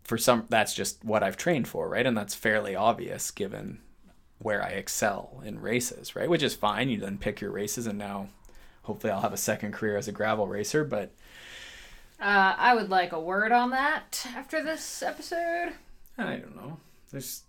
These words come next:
Speaker 1: is there money in gravel?
Speaker 2: No.
Speaker 1: No. You
Speaker 2: No.
Speaker 1: get to sit on that couch, though. What's that thing called?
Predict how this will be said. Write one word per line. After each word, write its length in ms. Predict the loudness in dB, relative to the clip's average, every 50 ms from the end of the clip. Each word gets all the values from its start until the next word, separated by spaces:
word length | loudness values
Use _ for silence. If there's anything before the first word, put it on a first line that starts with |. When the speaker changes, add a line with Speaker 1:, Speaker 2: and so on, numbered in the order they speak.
| _ -12
Speaker 1:
is 120 | -8 -4 -2
there 100 | -2 0
money 240 | 0 2 2 2 2
in 80 | 2
gravel? 440 | 4 4 2 2 2 0 -2 -4 -2 0
Speaker 2:
No. 320 | 2 4 4 4 4 2
Speaker 1:
No. 320 | 0 0 -2 -2 -4 -6 -8 -12 -16 -20 -20 -20 -20 -20 -20 -20 -20 -20 -20 -20 -20 -20 -20 -20 -20 -12 -6
You 80 | 0 4
Speaker 2:
No. 20 |
Speaker 1:
get 100 | 4 6
to 60 | 6 6
sit 220 | 6 6 6 6
on 120 | 6 6
that 180 | 4 2 -2 -2
couch, 360 | -2 -2 0 0 0 -2 -6 -8
though. 320 | -6 -6 -4 -4 -6 -8 -10 -14 -20 -20 -20 _ _ _ _ _ _ _ _ _ _
What's 160 | -10 -6 -4
that 160 | -4 -2 -2
thing 160 | -4 -6 -4
called? 320 | -2 -2 0 0 -2 -2